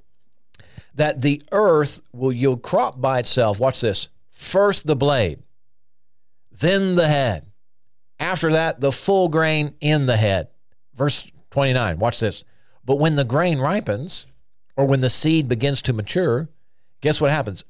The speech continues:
Immediately the man," so the man's back now. Remember, he was just going to bed at night, rising up the next day, going, going about his business. Something's going on on the inside of him. Now, though,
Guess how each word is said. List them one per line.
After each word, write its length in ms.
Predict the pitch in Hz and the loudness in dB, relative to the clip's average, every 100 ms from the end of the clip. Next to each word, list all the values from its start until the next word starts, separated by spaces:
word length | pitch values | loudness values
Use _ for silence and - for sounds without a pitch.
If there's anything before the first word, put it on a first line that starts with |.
| - | -6
Immediately 760 | 131 143 220 254 170 110 127 | -4 -2 0 0 0 0 0
the 120 | 123 127 | 0 -2
man," 340 | 160 147 85 | 0 -2 -4
so 140 | - | -6
the 100 | 107 | -4
man's 340 | 120 135 120 98 | -2 -2 -2 -2
back 280 | 123 110 - | -4 -4 -8
now. 280 | 73 - - - - - | -12 -14 -20 -20 -20 -8
Remember, 300 | 131 143 139 | -2 2 4
he 140 | 143 | 4
was 120 | 139 110 | 0 0
just 160 | 110 | -4
going 220 | 120 117 | -2 -2
to 60 | 104 | 0
bed 260 | 110 123 120 | 0 2 4
at 80 | |
night, 300 | 117 120 117 | 2 2 -2
rising 320 | 107 107 101 101 | -2 -2 -2 -8
up 120 | 95 | -10
the 60 | |
next 240 | 101 98 - | -8 -8 -2
day, 180 | 117 117 | 0 2
going, 540 | 98 92 98 78 - - | 0 -2 -4 -10 -20 -10
going 140 | 98 | -6
about 180 | 90 90 | -2 -4
his 120 | 87 | -4
business. 440 | 95 123 78 - - - - - - | -2 -2 -4 -12 -16 -18 -20 -20 -18
Something's 380 | - 135 113 107 | -4 -4 -2 -4
going 300 | 104 104 104 | 0 0 0
on 240 | 117 120 107 | 0 0 0
on 280 | 95 101 | -2 -2
the 80 | 95 | 0
inside 280 | 95 110 113 | -2 0 0
of 80 | 80 | -2
him. 120 | 78 | -2
Now, 420 | 95 170 233 95 85 | -2 0 0 0 0
though, 380 | 78 71 170 | -4 -6 -10